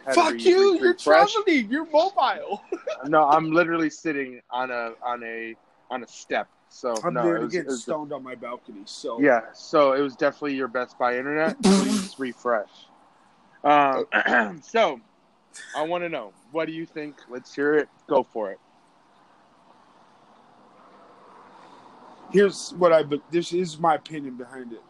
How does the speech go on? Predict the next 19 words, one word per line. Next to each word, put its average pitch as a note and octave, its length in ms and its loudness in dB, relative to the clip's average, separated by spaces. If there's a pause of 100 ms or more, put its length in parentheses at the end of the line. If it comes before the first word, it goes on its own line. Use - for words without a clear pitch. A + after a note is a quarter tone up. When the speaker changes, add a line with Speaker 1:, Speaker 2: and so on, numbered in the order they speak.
(1120)
Speaker 2:
What E3 180 2
she F#3 220 -8
said, F3+ 480 0 (800)
obviously D#3 420 0
you D3+ 60 -4
don't, D3 200 -10
you D3 80 -12
don't D3 140 -8
know C#3+ 120 -6
anything D3 420 -10
about C3 420 0 (600)
any D#3+ 220 -2
of D#3+ 100 -2
those, D#3+ 460 -2 (120)
any D#3+ 200 -2
of D3 80 0
that, C3+ 240 -2
that C3+ 200 0
person E3 600 -8